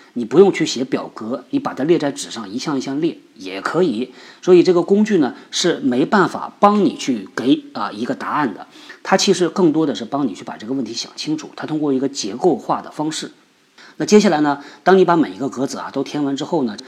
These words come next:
就会得到一个总分儿，然后你比较一下。最有意思的事儿啊，就是我发现很多人呢，他即使是比较完之后，他还是举棋不定。他说：“这个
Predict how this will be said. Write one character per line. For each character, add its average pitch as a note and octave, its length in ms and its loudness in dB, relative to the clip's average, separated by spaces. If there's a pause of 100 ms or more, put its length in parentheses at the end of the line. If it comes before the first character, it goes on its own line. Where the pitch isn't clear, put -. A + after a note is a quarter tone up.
(120)
就 C#3+ 120 0
会 B2+ 120 0
得 A#2 160 -6
到 C#3 140 2
一 A#2 80 -2
个 B2+ 100 0
总 - 220 -10
分 C#3+ 160 -4
儿， C#3+ 100 -8 (140)
然 G2+ 100 -10
后 F3 140 -2
你 F3 80 2
比 E3 180 -14
较 A#2 220 -14
一 - 60 -20
下。 - 160 -18 (420)
最 A#3+ 100 0
有 D#3 140 6
意 C#3+ 80 2
思 C3+ 80 -8
的 B2+ 100 -2
事 C#3 140 -4
儿 A2 60 -4
啊， - 100 -14
就 C#3 80 -8
是 C3+ 240 -4 (220)
我 - 100 -12
发 F3+ 140 -2
现 F#3+ 100 -4
很 F2 160 -10
多 C3 140 -4
人 B2 160 -2
呢， C3 100 -2
他 D3 120 -12
即 E3 220 -4
使 G#3 160 -4
是 D3 120 -8
比 - 140 -16
较 D3 180 -4
完 C3+ 120 -2
之 D3+ 120 -4
后， - 320 -10
他 - 120 -2
还 - 360 -8
是 - 120 -4
举 - 140 -8
棋 - 140 -14
不 - 120 -20
定。 G#2 160 -14
他 - 140 -14
说 C#3+ 140 -10
：“这 F#3+ 80 -6
个 E3 160 -6